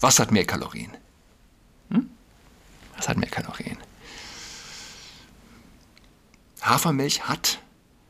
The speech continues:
zweiundvierzig Kalorien, Cola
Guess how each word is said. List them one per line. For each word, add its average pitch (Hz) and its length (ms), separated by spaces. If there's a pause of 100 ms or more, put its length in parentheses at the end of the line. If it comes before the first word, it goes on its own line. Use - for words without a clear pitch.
(100)
zweiundvierzig - 920
Kalorien, - 580 (1040)
Cola - 580